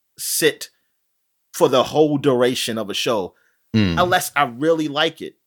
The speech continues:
Speaker 1: And this show, I, I can do that. Mandalorian, I could do that. I mean, on Boba Fett, I, I think I did that. I do that too.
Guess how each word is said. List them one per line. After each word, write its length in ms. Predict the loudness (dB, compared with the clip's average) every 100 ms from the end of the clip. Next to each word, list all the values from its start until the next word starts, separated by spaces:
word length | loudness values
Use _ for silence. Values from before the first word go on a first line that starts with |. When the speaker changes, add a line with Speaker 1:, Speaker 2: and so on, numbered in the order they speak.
| _ _
Speaker 1:
And 500 | -4 -2 -2 -6 -4
this 140 | -2 0
show, 240 | 2 4
I, 160 | 4 0 _ -6
I 60 | -4
can 180 | -4
do 160 | -6 -6
that. 260 | -6 -8 _ _ -2
Mandalorian, 540 | 0 2 4 2 2
I 60 | 0
could 140 | 0
do 160 | -6 -2
that. 160 | -2 0
I 40 |
mean, 160 | 0 4
on 160 | 2 2
Boba 240 | -2 -2
Fett, 220 | 0 2
I, 100 | 0 -2
I 60 | -6
think 180 | -6
I 60 | -6
did 160 | -6 -6
that. 200 | -8 -8
I 60 | -6
do 120 | -2
that 160 | -4 -2
too. 320 | -4 -6